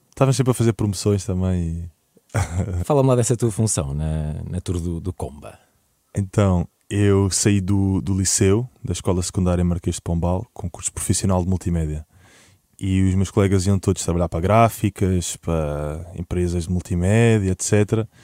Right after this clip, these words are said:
Speaker 1: E eu decidi procurar a discográfica que me entusiasma-, entusia-, entusiasmava mais. E, e chateei a enxofada, tipo, todas as semanas. Mandava mail,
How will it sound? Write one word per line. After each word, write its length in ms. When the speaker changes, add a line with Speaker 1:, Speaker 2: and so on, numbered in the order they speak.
Speaker 1:
E 200
eu 100
decidi 500
procurar 400
a 80
discográfica 640
que 180
me 400
entusiasma-, 540
entusia-, 440
entusiasmava 520
mais. 400
E, 500
e 80
chateei 540
a 80
enxofada, 680
tipo, 160
todas 360
as 120
semanas. 680
Mandava 380
mail, 440